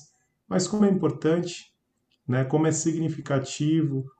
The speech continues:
E aí a gente, nessa questão coletiva, eu vejo que quando a gente encontra com esse outro, a gente se fortalece. Quando a gente encontra com aquele grupo, com aquelas pessoas que têm também as mesmas motivações que nós também,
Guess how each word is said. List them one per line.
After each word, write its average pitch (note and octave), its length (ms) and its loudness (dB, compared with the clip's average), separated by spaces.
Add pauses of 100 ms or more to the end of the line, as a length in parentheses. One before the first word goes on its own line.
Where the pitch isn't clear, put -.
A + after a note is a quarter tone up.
(520)
E C3 140 8
aí C#3 240 8
a D#3+ 80 8
gente, D#3+ 760 0
nessa C#3 300 2
questão C#3 360 0
coletiva, C3+ 640 2
eu C#3+ 100 4
vejo D3 360 2
que C#3 380 0 (300)
quando B2+ 200 -2
a B2+ 60 6
gente C#3+ 340 2
encontra D#3 420 0
com D3 120 0
esse C#3 320 0
outro, D3 560 2 (260)
a C3 100 0
gente C#3+ 280 2
se C3 160 -4
fortalece. G#2+ 880 -4 (420)
Quando C3+ 180 2
a C#3 60 6
gente D3+ 360 2
encontra D#3+ 420 2
com D#3+ 100 -2
aquele D#3 320 4
grupo, C3 840 6 (320)
com C#3 100 -2
aquelas D3 380 4
pessoas C#3+ 760 4
que - 200 -6
têm D#3 500 2
também C3 520 4
as B2 200 0
mesmas B2+ 320 2
motivações A#2+ 800 -2
que - 160 -2
nós B2+ 480 2
também, B2+ 580 0